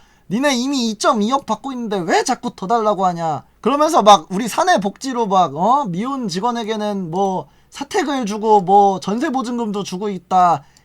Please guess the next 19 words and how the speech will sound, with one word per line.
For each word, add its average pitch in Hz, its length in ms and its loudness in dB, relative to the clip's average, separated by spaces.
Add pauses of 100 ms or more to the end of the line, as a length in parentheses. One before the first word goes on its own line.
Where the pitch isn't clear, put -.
휴가 311 260 2
제도도 233 420 0
준다, 185 800 4
어? 185 240 0
휴가비 277 460 0
오백만 226 420 0
원 208 160 0
준다, 170 680 2 (420)
뭐 202 220 4
이러면, 254 480 -2
이런 330 240 0
식으로 311 280 -2
지금 226 400 -4 (140)
기업도 262 480 -4
빡치니까 240 840 0 (400)
기사 240 240 -4
쓰는 339 300 -6
거 320 80 2
아니야. 131 720 0